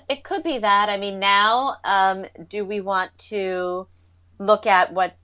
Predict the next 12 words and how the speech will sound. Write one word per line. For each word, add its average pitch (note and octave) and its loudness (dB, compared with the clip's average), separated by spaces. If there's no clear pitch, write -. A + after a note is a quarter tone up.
how, F#3 2
how F3+ 0
it E3+ -6
ends? F#3 -8
Oh, A#3+ 6
so G#3+ -8
they G#3 0
do B3 -6
find D4+ -4
a C4 -6
bloody A#3 -2
fingerprint F#3 -12